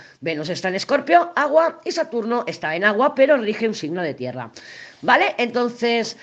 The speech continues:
¿qué más tenemos? Eh, ¿qué más tenemos? El miércoles,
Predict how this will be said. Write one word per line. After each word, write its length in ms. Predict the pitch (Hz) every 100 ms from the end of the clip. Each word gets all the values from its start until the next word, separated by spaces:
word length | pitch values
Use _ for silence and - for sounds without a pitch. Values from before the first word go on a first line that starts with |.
| - _
¿qué 80 | -
más 160 | 453 427
tenemos? 560 | 262 202 170 165 -
Eh, 220 | 233 226 220
¿qué 80 |
más 180 | 320 320
tenemos? 420 | 233 196 180 180
El 320 | 185 214 214 208
miércoles, 1080 | 247 370 349 226 - 269 285 359 392 -